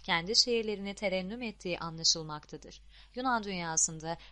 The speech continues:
Rapsodların genel olarak maddi bakımdan çok iyi bir durumda olmalarına karşılık, Ksenophones'in yoksulluğundan ötürü hayatının sonlarına doğru sarayında bulunduğu Sirakuza kralı Hieron'un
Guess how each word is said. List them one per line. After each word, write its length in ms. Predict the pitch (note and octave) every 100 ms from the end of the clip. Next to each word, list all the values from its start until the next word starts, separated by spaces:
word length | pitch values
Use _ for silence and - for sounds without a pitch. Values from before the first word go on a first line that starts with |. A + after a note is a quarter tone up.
| -
Rapsodların 720 | A3+ - G3 E3 E3 D#3+ D#3+
genel 260 | E3 F3+ B3
olarak 400 | A#3 F#3 F3 F3+
maddi 380 | F3 E3 G#3+ A#3
bakımdan 460 | - F#3+ F#3 F3+
çok 240 | F3+ B3 C4
iyi 160 | A3
bir 80 | F#3+
durumda 320 | F3 F3 F3
olmalarına 580 | G3 F3 D#3+ D#3 D3+ C#3+
karşılık, 560 | - D3 D3 D3 E3 - - -
Ksenophones'in 840 | - A3 G#3 G3+ A3+ F3+ E3 E3
yoksulluğundan 760 | E3 E3+ - G3 F#3 F#3 F#3 G#3+
ötürü 380 | F#3+ - D3 D#3 - -
hayatının 500 | F#3+ F#3+ G3 G3 G3
sonlarına 560 | - F3+ F3 E3+ G3+
doğru 360 | A3+ G3+ F#3+ G3 - -
sarayında 600 | - G3 F#3+ F#3+ A3+ A3
bulunduğu 560 | F#3+ E3+ E3 E3 E3 - -
Sirakuza 760 | - G#3+ G3 G3+ G#3 G#3+ F3+ -
kralı 320 | E3 D#3+ D#3
Hieron'un 640 | D#3+ A3 A3 F3+ D#3 D#3